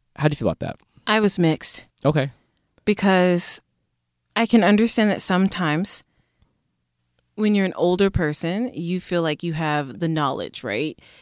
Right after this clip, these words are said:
Speaker 2: You have experienced so much, and you have seen how things usually go, and at least in your life and in the environment around you. But then you meet someone younger, and they come in and they're like, "This is how I think it should be. Try this out.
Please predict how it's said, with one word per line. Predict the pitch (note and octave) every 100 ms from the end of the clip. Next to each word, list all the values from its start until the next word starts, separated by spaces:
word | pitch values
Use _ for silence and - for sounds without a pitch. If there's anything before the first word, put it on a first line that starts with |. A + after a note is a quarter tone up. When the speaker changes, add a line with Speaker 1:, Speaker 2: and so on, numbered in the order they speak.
| _
Speaker 2:
You | F3+ G3+
have | G3 F3+
experienced | E3+ - - - A3+ G#3+ F#3+ -
so | - E3+ F3+
much, | E3+ E3 B3+ - -
and | F3 E3+
you | E3 F3+ F3
have | E3+ F3 E3
seen | - F3 E3+
how | E3+
things | D#3 D#3+ D#3+
usually | E3+ D#3+ D#3+ C#3+
go, | D#3 D#3 G#3
and | - E3 E3+ D#3+
at | - F3+
least | A3+ -
in | F#3
your | E3 E3
life | D#3 D3+ B3+ - _ _ _ _ _ -
and | F3+ F3+
in | E3+ D#3 - _ _ -
the | G3 F3+ E3+
environment | F3+ E3+ D#3 E3 E3
around | D3+ C#3+ D3
you. | D#3 F#3+ D4+ _ _ _ _ _ _ -
But | F#3+
then | G#3 A3
you | G#3
meet | G3 -
someone | F#3 F3+ F3
younger, | G#3+ C#4 G#3+
and | E3+ F3
they | E3
come | D#3 E3+
in | E3
and | D#3+ D#3
they're | D3+
like, | C#3+ - -
"This | E3+ F3
is | E3+ -
how | E3 C#3+ -
I | D#3+ E3
think | F3+ E3 -
it | -
should | - -
be. | C#3+
Try | - - D3 D3+
this | - -
out. | C#2 -